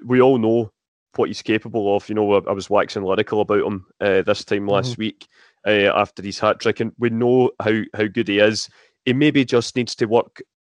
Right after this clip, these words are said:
Speaker 1: a little bit, perhaps, n-, not in a, a, a mental toughness, because, you know, anyone that's came back from the, the type of injury he had, well, you, you know, I don't think we can sort of accuse
Speaker 2: Mm.
Speaker 1: him of,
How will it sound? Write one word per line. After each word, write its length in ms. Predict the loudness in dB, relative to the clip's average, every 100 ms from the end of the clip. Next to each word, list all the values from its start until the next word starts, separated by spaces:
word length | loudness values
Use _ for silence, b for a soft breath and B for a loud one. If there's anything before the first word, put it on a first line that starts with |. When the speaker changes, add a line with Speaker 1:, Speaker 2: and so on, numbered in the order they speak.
| -2
Speaker 1:
a 60 |
little 160 | 0 2
bit, 160 | 0 -2
perhaps, 380 | -2 0 -2 -4
n-, 100 | -8 -6
not 240 | 2 2 2
in 80 |
a, 140 | 0 0
a, 100 | -2 -4
a 60 | -6
mental 560 | 0 0 2 -2 -2 _ -6
toughness, 480 | -4 -2 -4 -4 -6
because, 420 | -6 -4 -2 -4 -6
you 120 | -8
know, 300 | -6 -8 -10 _
anyone 340 | -2 0 0 -2
that's 140 | -6
came 160 | -8 0
back 200 | 0 0
from 160 | -4
the, 160 | -2 -4
the 60 | -6
type 280 | -4 -4 -2
of 100 | -2
injury 380 | 0 0 2 2
he 60 |
had, 260 | 2 0 0
well, 160 | -4 -6 b b b b b -10
you, 220 | -6 -6 -6
you 100 | -4
know, 100 | -4
I 300 | -4 -2 0
don't 220 | 0 0
think 200 | 0 0
we 60 | -2
can 300 | -2 -2 -6 _ _
sort 300 | -10 -2 0
of 80 | 2
accuse 300 | 0 2 2
Speaker 2:
Mm. 40 | 2
Speaker 1:
him 100 | 0
of, 180 | -2